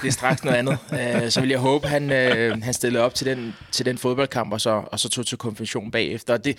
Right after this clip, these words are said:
Speaker 1: og grunden til, at jeg siger det, det er, fordi vi bliver stopfodret med, at, at fodbold er det vigtigste, er det næstvigtigste. Øh, og for mig at se, er konfirmation selvfølgelig vigtigt, øh, selv blevet konfirmeret, men, men det er jo ikke, det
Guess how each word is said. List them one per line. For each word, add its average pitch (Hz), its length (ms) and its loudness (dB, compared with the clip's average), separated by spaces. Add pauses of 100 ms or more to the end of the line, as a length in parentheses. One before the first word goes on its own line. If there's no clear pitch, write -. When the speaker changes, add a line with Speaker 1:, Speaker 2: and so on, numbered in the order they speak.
(260)
Speaker 1:
og 113 100 -8
grunden 160 160 2
til, 175 100 0
at - 20 4
jeg 151 80 2
siger 170 220 0
det, 147 180 0
det 143 60 0
er, 135 40 0
fordi 143 180 -4
vi 147 140 0
bliver 120 540 0
stopfodret 127 760 2
med, 120 240 0
at, 117 220 -2
at 117 100 -6
fodbold 120 300 -2
er 110 80 0
det 104 160 -6
vigtigste, 117 420 -4
er 110 60 -2
det 107 100 -8
næstvigtigste. 107 760 -8 (220)
Øh, 95 300 -6
og 104 120 -4
for 127 120 -2
mig 139 260 4
at 165 80 2
se, 151 220 0
er 127 40 2
konfirmation 127 760 -2 (260)
selvfølgelig 143 520 -2 (160)
vigtigt, 135 460 -4 (320)
øh, 120 240 2
selv 143 180 2
blevet 143 180 -2
konfirmeret, 123 720 -4
men, 127 320 -8
men 123 160 -6
det 110 100 -6
er 131 40 0
jo 127 80 0
ikke, 151 380 4
det 127 100 -2